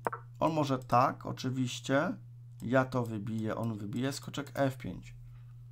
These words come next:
I przytulę się królem później tu, na D dwa. Poza tym, jak on zagra D cztery, to już wieża nie będzie broniła C trzy. Tak też poszło. Okej, skoczek F pięć. Tu grozi bicie, więc na pewno musi zagrać... A, nie może tutaj, bo skoczek E siedem czyha.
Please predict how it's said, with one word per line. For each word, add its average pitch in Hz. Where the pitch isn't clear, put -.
I -
przytulę 127
się 127
królem 120
później 113
tu, 92
na 113
D 98
dwa. 92
Poza 143
tym, 185
jak 185
on 180
zagra 185
D 170
cztery, 196
to 185
już 170
wieża 180
nie 160
będzie 156
broniła 151
C 117
trzy. -
Tak -
też 185
poszło. 101
Okej, 156
skoczek 135
F 123
pięć. 101
Tu 208
grozi 160
bicie, 151
więc 131
na 123
pewno 165
musi 135
zagrać... 123
A, 104
nie 101
może 226
tutaj, 127
bo 104
skoczek 107
E 107
siedem 113
czyha. 95